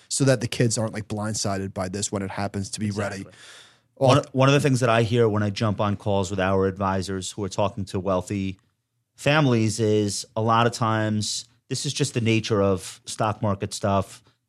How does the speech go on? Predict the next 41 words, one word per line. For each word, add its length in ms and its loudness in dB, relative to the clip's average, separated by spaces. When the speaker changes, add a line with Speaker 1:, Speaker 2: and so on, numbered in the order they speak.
Speaker 3:
It's 160 -2
the 100 0
husband 420 4
who 120 6
initiated 500 0
the 60 -2
contact 540 0
with 100 -2
us, 400 -2
but 160 -2
then 300 6
the 80 2
husband 420 0
dragging 420 0
the 80 0
wife 320 0
onto 520 -2
a 60 -6
first 320 -2
or 80 0
second 340 -2
call 420 2
just 220 -8
to, 40 -2
like, 180 0
make 180 0
sure 280 0
she's 280 -4
in 80 0
the 60 0
loop. 280 0
Speaker 2:
Yep. 180 -12
Speaker 3:
Um, 540 0
we 140 -2
get 160 2
that 240 2
way 180 6
more 260 2
than 140 0
the 80 -4
reverse 540 -2